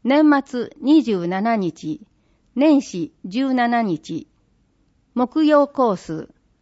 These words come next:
年末。二十八日。年始。十一日。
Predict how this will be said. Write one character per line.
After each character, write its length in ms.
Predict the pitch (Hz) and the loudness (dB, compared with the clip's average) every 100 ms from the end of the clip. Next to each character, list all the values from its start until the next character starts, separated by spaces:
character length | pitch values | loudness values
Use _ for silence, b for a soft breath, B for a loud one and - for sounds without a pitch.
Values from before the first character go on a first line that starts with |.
| _ _ - | _ _ -4
年 220 | 254 302 | 2 4
末。 400 | 294 269 254 233 - | 4 2 -4 -8 -4
二 200 | 254 320 | 2 2
十 220 | 254 208 | 2 -2
八 340 | 180 180 - 196 | -4 -6 -8 -6
日。 460 | 190 - 175 165 - _ _ _ _ _ | -6 -8 -12 -12 -14 _ _ _ _ _
年 280 | - 320 285 | 0 2 2
始。 300 | - 180 156 _ | 0 -8 -10 _
十 280 | 180 247 269 | -6 -2 0
一 260 | 240 226 214 | -2 -4 -6
日。 480 | 202 190 175 165 | -6 -8 -12 -12